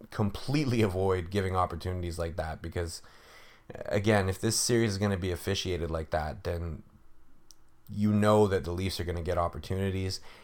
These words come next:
and they're not going to have zero percent on the power play every single game in this series. So,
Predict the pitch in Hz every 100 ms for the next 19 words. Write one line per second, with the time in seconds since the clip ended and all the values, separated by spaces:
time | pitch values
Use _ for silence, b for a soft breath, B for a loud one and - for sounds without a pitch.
0 | B - 92 90 98 98 101 107 104 107
1 | 107 - 82 98 107 107 104 - 101 98
2 | 87 90 82 87 85 95 95 95 92 -
3 | 87 82 85 80 82 82 82 82 80 78
4 | B B B B - 90 87 85 90 85
5 | 82 85 82 82 82 - 71 73 71 -
6 | - 82 80